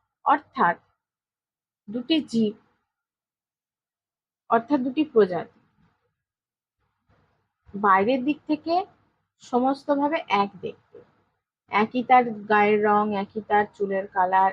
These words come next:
একই তার সব, একই নাক, একই চোখ, একই এ। কিন্তু বা-, জননগতভাবে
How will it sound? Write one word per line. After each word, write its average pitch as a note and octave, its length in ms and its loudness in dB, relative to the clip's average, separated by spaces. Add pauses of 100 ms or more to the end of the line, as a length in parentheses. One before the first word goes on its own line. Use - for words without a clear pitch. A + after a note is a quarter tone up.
(120)
একই F#3+ 300 -10
তার G3+ 260 -2
সব, - 300 -18 (1400)
একই G3+ 300 -2
নাক, G#3 340 0
একই G3 260 -4
চোখ, G3+ 320 -4
একই F#3 360 -14
এ। F#3+ 60 -10 (420)
কিন্তু C4 300 -4 (920)
বা-, F#3+ 200 2 (540)
জননগতভাবে D4 1080 2